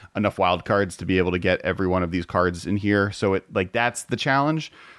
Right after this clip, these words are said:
When it comes to what the, like, these cool, like, these cards, like, I think Garth One Eye is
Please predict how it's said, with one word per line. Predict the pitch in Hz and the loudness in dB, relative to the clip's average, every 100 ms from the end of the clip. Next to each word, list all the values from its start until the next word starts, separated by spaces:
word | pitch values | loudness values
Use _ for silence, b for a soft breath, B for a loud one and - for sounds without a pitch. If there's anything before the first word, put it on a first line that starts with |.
| B | B
When | 135 143 | -2 -2
it | |
comes | 170 190 165 | 0 -2 -2
to | - 175 156 147 139 B B - | -2 2 4 4 0 B B -8
what | - 123 127 | -2 -2 0
the, | 113 | -2
like, | 98 98 101 92 - | -2 -2 0 0 0
these | 110 107 90 - | -2 -2 -4 -10
cool, | - 123 | -4 -2
like, | - 101 | 0 0
these | 104 113 | 0 -2
cards, | 160 147 139 | 0 0 0
like, | 139 - | -2 -2
I | 170 | 0
think | 233 120 107 | 0 -2 -2
Garth | 123 120 | -2 0
One | 95 117 | 0 2
Eye | 92 | 0
is | 76 | -2